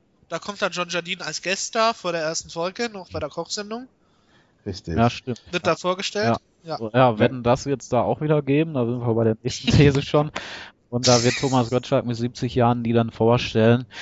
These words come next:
Speaker 3: „Schaut mal hier,
Speaker 1: Ja.
Speaker 3: Ausschnitt. Na,
Speaker 1: Ja.
Speaker 3: Brennschläuche.“
Speaker 1: Respekt, mein Lieber. Ja.
Speaker 3: Brennschläuche
Speaker 2: Und dann müssen sie aber
Speaker 3: zum Beispiel.
Speaker 2: selber noch eine Wette. Dann muss der Cast selber eine Wette auf die Beine stellen, denn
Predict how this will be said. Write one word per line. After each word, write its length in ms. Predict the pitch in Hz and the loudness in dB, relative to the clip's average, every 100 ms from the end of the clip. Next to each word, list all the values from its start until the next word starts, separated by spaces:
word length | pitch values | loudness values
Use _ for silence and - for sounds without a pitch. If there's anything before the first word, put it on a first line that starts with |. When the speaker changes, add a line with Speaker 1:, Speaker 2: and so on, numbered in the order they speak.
| - - | -16 -18
Speaker 3:
„Schaut 280 | - 104 107 | -4 2 2
mal 160 | 110 107 | 2 -2
hier, 200 | 110 117 | 2 2
Speaker 1:
Ja. 120 | 110 101 | 2 0
Speaker 3:
Ausschnitt. 560 | 113 - 113 113 107 - - _ _ - | -2 -4 -2 -2 -4 -10 -20 _ _ -12
Na, 340 | 95 104 110 104 _ _ _ | -6 -4 -4 -8 _ _ _
Speaker 1:
Ja. 220 | 156 156 - _ _ | -8 -8 -10 _ _
Speaker 3:
Brennschläuche.“ 840 | 98 104 107 - - 95 139 151 98 | -4 -4 -4 -8 -10 -6 -6 -6 -2
Speaker 1:
Respekt, 280 | 151 170 _ | -2 -2 _
mein 200 | 143 143 | -10 -6
Lieber. 380 | 147 170 180 165 _ - | -2 2 2 0 _ -6
Ja. 240 | 139 160 - _ _ - | -4 -4 -8 _ _ -8
Speaker 3:
Brennschläuche 420 | 101 - - - | -8 -6 -8 2
Speaker 2:
Und 80 | 147 | 4
dann 120 | 156 | 6
müssen 220 | 180 196 | 4 4
sie 80 | 170 | 4
aber 220 | 185 170 151 | 6 4 4
Speaker 3:
zum 80 | |
Beispiel. 0 | |
Speaker 2:
selber 340 | 147 202 233 214 | 6 6 6 4
noch 220 | 185 190 | 2 0
eine 180 | 175 160 | -2 0
Wette. 320 | 175 147 107 - - | 0 0 -2 -6 -4
Dann 120 | 131 | 0
muss 140 | 170 190 | 2 2
der 140 | 151 | 0
Cast 340 | - 143 175 - | -2 -4 -2 2
selber 220 | 156 175 | 4 4
eine 160 | 160 143 | 2 2
Wette 220 | 170 147 | 2 0
auf 100 | 123 | -2
die 80 | 123 | -2
Beine 320 | 110 131 143 | 0 0 -2
stellen, 300 | - 117 113 | -2 0 2
denn 280 | 123 180 | 2 2